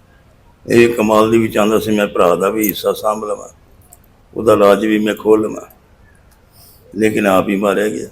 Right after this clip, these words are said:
ਔਰ ਭਰਾ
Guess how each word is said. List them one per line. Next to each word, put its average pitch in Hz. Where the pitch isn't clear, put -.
ਔਰ 104
ਭਰਾ 104